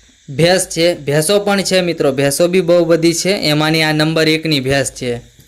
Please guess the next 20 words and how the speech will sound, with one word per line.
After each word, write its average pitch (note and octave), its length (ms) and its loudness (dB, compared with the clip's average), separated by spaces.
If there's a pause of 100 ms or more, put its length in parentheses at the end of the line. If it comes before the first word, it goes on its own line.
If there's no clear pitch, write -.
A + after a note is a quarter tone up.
(1900)
આ - 80 -6
બધી E3 400 0
ગાયો E3+ 240 0
અને E3+ 160 -2
ભેંસો D3+ 300 -2
દિનેશભાઈની D3 760 0
છે. B2 300 -8 (1500)
ઊંચાઈ, D#3+ 380 0
લંબાઈ, D#3 400 0
હાઇટ, D3+ 440 -4
બોડી D3+ 340 0
ટોપ E3 400 -4
ક્લાસ D3+ 300 -2
ક્વોલિટીમાં D3 540 -2
મિત્રો, D3 280 -4
આ C#3 200 -2 (420)
ભેંસો C#3+ 440 -2
પણ F#3 220 -4
બહુ E3+ 220 2
સરસ D#3 560 -2